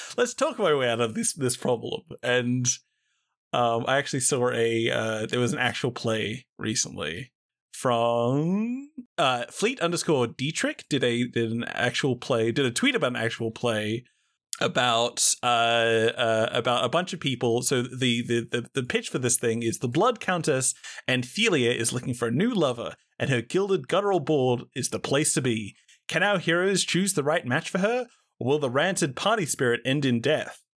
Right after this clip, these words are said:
Like, I assume it's, like, running around and doing, like, sort of courtly intrigue and, like, finding matches and, like,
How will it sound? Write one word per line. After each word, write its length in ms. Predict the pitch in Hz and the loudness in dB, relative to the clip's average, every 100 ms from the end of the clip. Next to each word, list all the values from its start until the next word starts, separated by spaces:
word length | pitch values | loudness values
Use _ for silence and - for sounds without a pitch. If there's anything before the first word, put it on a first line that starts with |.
| - | -4
Like, 140 | 147 | -2
I 80 | 147 | 2
assume 480 | 170 - - 202 190 | 2 2 0 2 0
it's, 160 | 185 | 2
like, 320 | 170 143 135 - _ _ _ _ - - | 2 2 0 -8 _ _ _ _ -20 -4
running 300 | 143 151 151 | 0 2 2
around 520 | 131 127 131 143 143 | 2 4 4 4 4
and 120 | 123 | 2
doing, 220 | 135 131 | 2 2
like, 180 | 123 123 | 2 2
sort 160 | - 123 | 0 -2
of 60 | |
courtly 580 | - 147 139 143 139 120 | -2 0 0 0 -2 2
intrigue 800 | 127 131 - 143 127 131 131 123 | 0 2 2 2 4 4 2 2
and, 140 | 117 | 2
like, 180 | 117 117 | 2 0
finding 540 | - 139 127 127 123 117 | -2 0 2 2 2 2
matches 720 | 120 - 139 123 127 127 127 | 0 0 2 2 4 2 2
and, 140 | 117 | 2
like, 220 | 113 113 | 2 0